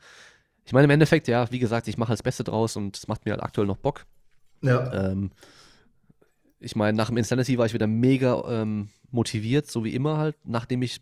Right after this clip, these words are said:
Speaker 1: bei so einem Event war. Genauso wie wenn ich auf einem Konzert war, irgendwie,
Speaker 2: Ja.
Speaker 1: irgendwie bei Hatebreed oder sowas, danach habe ich Bock zu trainieren. <laughs> Ich weiß nicht warum, aber danach habe ich Bock zu trainieren. Äh, einfach wegen der Energie, die auf der Bühne da ist. Und, ähm, dann wurde ich ja krank und jetzt habe ich, ja, über drei Wochen kein Training gemacht und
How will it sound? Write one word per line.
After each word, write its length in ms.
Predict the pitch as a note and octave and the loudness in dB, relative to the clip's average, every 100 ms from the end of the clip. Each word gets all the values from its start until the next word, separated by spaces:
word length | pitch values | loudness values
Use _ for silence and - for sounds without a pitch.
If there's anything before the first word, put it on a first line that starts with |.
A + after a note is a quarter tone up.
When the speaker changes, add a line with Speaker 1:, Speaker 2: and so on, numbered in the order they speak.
| _ | _
Speaker 1:
bei 120 | A2+ | -6
so 100 | A2+ | -2
einem 80 | A2 | -2
Event 280 | A2+ A#2 A#2 | 0 -2 -2
war. 240 | A#2 A2+ - _ _ _ | -2 -4 -6 _ _ _
Genauso 220 | A2 G#2+ A#2+ | -4 -2 2
wie 80 | |
wenn 80 | A2+ | 2
ich 80 | G#2+ | 2
auf 80 | - | 0
einem 80 | A2+ | -2
Konzert 400 | A2 - B2 A2+ | -2 0 -4 0
war, 220 | A2+ A#2+ - | -2 -2 -6
irgendwie, 260 | A#2+ G#2 - | -6 -6 -6
Speaker 2:
Ja. 160 | A#2 A2+ | 0 2
Speaker 1:
irgendwie 240 | G#2+ G#2 - - - - - | 0 -4 -12 -20 -20 -20 -8
bei 120 | G#2 | -4
Hatebreed 380 | G#2+ C3 C#3 B2+ | 2 2 4 4
oder 120 | A#2+ | 4
sowas, 180 | A2 A2+ | 2 0
danach 140 | A2 G#2+ | 0 0
habe 100 | A2+ | 0
ich 120 | - | -2
Bock 140 | A#2+ | -2
zu 80 | - | -2
trainieren. 400 | - G#2+ B2+ A#2+ | -4 2 2 2
<laughs> 600 | - - - - - - - | -4 -12 -12 -12 -18 -20 -6
Ich 80 | |
weiß 140 | - A#2+ | 2 4
nicht 120 | A#2 | 4
warum, 220 | A2+ F3 | 8 10
aber 140 | C3 A#2 | 8 4
danach 140 | A#2 | -2
habe 80 | - | -4
ich 80 | - | -4
Bock 140 | C3 | -4
zu 80 | - | -4
trainieren. 360 | - A#2 C3 D#3 - - - - - | -4 0 0 -2 -8 -16 -14 -4 8
Äh, 60 | |
einfach 340 | G3+ F3 D3+ C3 | 10 10 6 4
wegen 120 | B2 | 4
der 120 | A#2+ | 6
Energie, 320 | A#2 A#2 B2+ | 6 4 4
die 80 | D3+ | 4
auf 80 | A#2+ | 4
der 100 | A#2 | 4
Bühne 240 | A2 A#2+ | 2 2
da 80 | G#2+ | 2
ist. 260 | G#2+ D3 - _ _ _ _ | 2 -2 -8 _ _ _ _
Und, 340 | - A2+ A2 G#2+ | -4 -2 0 0
ähm, 320 | G#2+ A2 G#2+ | 0 0 -2
dann 380 | G#2+ A2 A2 A#2+ | -4 -2 -2 2
wurde 120 | C#3+ | 2
ich 60 | C3+ | 2
ja 60 | |
krank 340 | - C3 F#3 F#3 | -2 -4 -4 -2
und 80 | C3+ | -4
jetzt 140 | - | -4
habe 120 | C3+ | -6
ich, 180 | C3 - - | -8 -12 -10
ja, 240 | B2+ D3 A#2+ _ _ _ - | -6 -6 -6 _ _ _ -10
über 180 | C3+ | -6
drei 180 | C3+ A#2+ | -4 -2
Wochen 180 | B2+ B2+ | -4 -4
kein 240 | - A#2 | -4 -4
Training 280 | B2+ C3 D3 | -2 -2 -4
gemacht 320 | G#2 G#2 - | -4 -6 -6
und 240 | G#2+ G2 | -6 -8